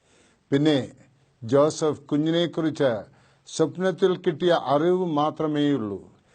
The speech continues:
എന്നിട്ടും അതനുസരിച്ച് പ്രവർത്തിക്കുവാൻ മാത്രം ലളിതമായ വിശ്വാസം ജോസഫിനുണ്ട്. പിറവിയോടനുബന്ധിച്ച് നേരിട്ട ക്ലേശങ്ങളിലൊന്നും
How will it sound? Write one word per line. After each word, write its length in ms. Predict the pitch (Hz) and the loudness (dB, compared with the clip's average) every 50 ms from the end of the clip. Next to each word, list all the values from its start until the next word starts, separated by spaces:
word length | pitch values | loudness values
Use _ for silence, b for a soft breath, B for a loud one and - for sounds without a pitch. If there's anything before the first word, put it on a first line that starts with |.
| _ _ _ - | _ _ _ -2
എന്നിട്ടും 500 | 131 143 156 165 160 160 165 160 156 156 156 - - - | 0 0 2 0 0 0 0 0 0 0 -2 -6 -4 -2
അതനുസരിച്ച് 960 | 123 139 139 139 143 147 165 185 190 - - 196 185 170 165 - - 175 165 165 160 160 156 b b b b b _ - | -2 0 2 2 0 0 0 -2 -4 -4 -4 -2 -2 -2 -4 -2 0 2 2 2 2 0 -2 b b b b b _ 0
പ്രവർത്തിക്കുവാൻ 760 | 135 135 143 175 170 - - 175 156 139 165 160 151 151 147 147 143 | 2 2 2 2 -2 -4 -6 -10 -8 -4 0 0 2 2 2 2 2
മാത്രം 480 | 139 139 147 156 147 151 147 151 151 147 147 147 143 143 143 B B B B - 123 | 2 2 0 0 -2 -2 -4 -2 -2 -2 -2 -4 -4 -6 -10 B B B B -4 0
ലളിതമായ 720 | 127 139 143 160 175 170 190 180 175 170 165 165 165 165 165 147 | 2 2 2 2 2 0 0 0 0 0 2 2 2 2 2 2
വിശ്വാസം 720 | 131 147 143 143 - 151 143 147 151 147 147 143 139 139 143 139 139 131 135 B B B _ 127 117 | 0 -2 -2 0 2 2 4 4 2 0 -2 -4 -2 -2 -2 -4 -4 -8 -10 B B B _ -10 -4
ജോസഫിനുണ്ട്. 960 | 110 127 131 135 147 147 - - 151 - 139 139 127 120 117 110 90 - - - - _ _ _ _ _ _ _ _ _ _ _ _ _ _ _ _ _ _ _ _ _ _ _ _ b b b b b b b b b b _ | 2 4 4 4 4 2 -2 -4 -4 -2 -2 -4 -2 -4 -4 -6 -6 -10 -14 -18 -20 _ _ _ _ _ _ _ _ _ _ _ _ _ _ _ _ _ _ _ _ _ _ _ _ b b b b b b b b b b _
പിറവിയോടനുബന്ധിച്ച് 1200 | 127 131 139 143 143 147 165 160 160 160 156 151 147 139 151 165 160 165 165 165 160 160 160 170 160 | 2 4 4 6 4 4 2 4 4 4 4 4 4 2 2 0 0 0 0 -2 -4 -4 -4 -4 -2
നേരിട്ട 420 | 143 143 147 156 156 160 156 156 165 147 | 0 0 0 0 0 -2 -2 -2 -4 -4
ക്ലേശങ്ങളിലൊന്നും 1120 | 147 139 143 156 160 156 - - 170 160 160 160 160 156 156 147 151 175 180 170 160 147 | -2 0 0 0 0 -2 -2 -2 -2 0 0 0 2 2 2 2 0 0 -2 -2 -2 -2